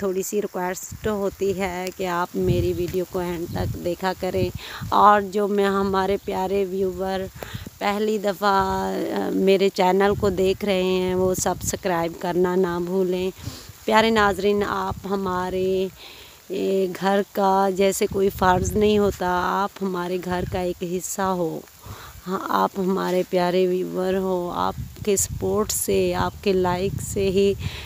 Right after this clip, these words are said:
इंशाअल्लाह ताला मेरे बच्चों की ज़िंदगी बन सकती है और हमारी भी।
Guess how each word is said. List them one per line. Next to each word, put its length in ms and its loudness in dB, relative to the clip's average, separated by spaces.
इंशाअल्लाह 720 2
ताला 340 -6
मेरे 280 0
बच्चों 380 -2
की 120 -2
ज़िंदगी 360 -2
बन 300 -4
सकती 560 -6
है 360 -2
और 280 -4
हमारी 560 -6
भी। 320 -6